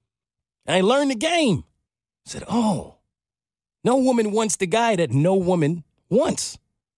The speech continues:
Women want the guy that all the women want. Vice versa."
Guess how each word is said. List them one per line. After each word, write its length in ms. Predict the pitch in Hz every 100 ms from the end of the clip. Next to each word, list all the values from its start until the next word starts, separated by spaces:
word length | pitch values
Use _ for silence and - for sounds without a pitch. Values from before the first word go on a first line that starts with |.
| _ _ _ _
Women 260 | 233 294 247
want 160 | 240
the 60 | 247
guy 260 | 175 160
that 120 | 196 240
all 220 | 285 294
the 80 | 277
women 340 | 214 170 120
want. 200 | 80 - _ _ _ _ _ _ _
Vice 240 | - 285 285
versa." 400 | 349 381 -